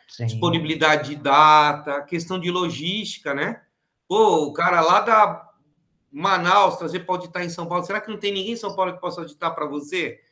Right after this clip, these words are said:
Speaker 2: Pô, eu vou gastar mais três mil passagens. Então, é feita uma análise crítica também do seu cliente, né, Fernando?
Speaker 1: Sim.
Speaker 2: E aí ele faz a análise crítica, confirmou, a gente emite um documento de confirmação, o sistema, né? E aí executa a auditoria.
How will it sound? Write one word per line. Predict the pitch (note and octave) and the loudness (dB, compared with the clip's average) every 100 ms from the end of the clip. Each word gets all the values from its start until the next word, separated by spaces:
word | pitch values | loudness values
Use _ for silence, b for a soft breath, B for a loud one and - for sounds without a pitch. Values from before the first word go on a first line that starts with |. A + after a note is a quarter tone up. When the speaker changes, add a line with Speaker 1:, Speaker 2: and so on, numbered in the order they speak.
| b b _ _ | b b _ _
Speaker 2:
Pô, | E3 | -6
eu | |
vou | D#3+ F3 | -4 -2
gastar | F3+ F3 F3+ | -2 0 -2
mais | F3 E3+ | -2 -4
três | - F#3 F3 | -4 -4 -2
mil | E3+ | -6
passagens. | D#3+ D3+ F3 E3 | -6 -4 -4 -4
Então, | A#3 C4 B B _ | -4 -4 B B _
é | E3 | -6
feita | E3 F3+ A#3 C4+ | -2 -4 -2 -2
uma | B3+ | 0
análise | A3 G3+ F3 F3 | 2 0 -2 -8
crítica | F3 E3+ E3+ | -10 -10 -10
também | D#3+ D#3 D3+ | -10 -10 -10
do | D3 | -10
seu | - C#3+ | -10 -10
cliente, | D3+ C#3+ B2 - | -6 -4 -4 -8
né, | C3 D3 | -10 -8
Fernando? | D3 B2+ A2+ A2 _ b b | -8 -8 -10 -12 _ b b
Speaker 1:
Sim. | - A#2+ | -6 0
Speaker 2:
E | |
aí | D#3+ | 2
ele | G#3 G#3 - | 0 -2 2
faz | G3+ F3+ | 2 4
a | |
análise | F#3 F#3+ F3+ F3+ | 2 2 0 -8
crítica, | - G#3+ - G3+ | -10 -12 -10 -12
confirmou, | - G3+ G3 G3+ E3+ E3+ G3+ | -6 -8 -6 -6 -4 -4 -4
a | |
gente | G#3 - | -6 -8
emite | F3+ F3+ F3 F3 | -8 -8 -10 -10
um | |
documento | E3+ E3 D#3+ E3 E3 | -10 -10 -10 -10 -10
de | D#3+ | -16
confirmação, | - D#3 E3 D#3 D3+ C#3+ - D3 E3 | -14 -12 -10 -6 -4 -6 -6 -6 -4
o | E3+ | -6
sistema, | - - - D3+ G#3+ G3 | -10 -12 -8 -6 -4 -4
né? | F3 A#3+ - _ _ _ _ _ | -6 -8 -12 _ _ _ _ _
E | D#3 | -2
aí | F3+ | 0
executa | G#3+ A3 G#3+ G#3+ G#3 | 0 -2 -6 -8 -6
a | |
auditoria. | G3 F3 - G3 C#3 G#2 | -6 -6 -4 -4 -4 -10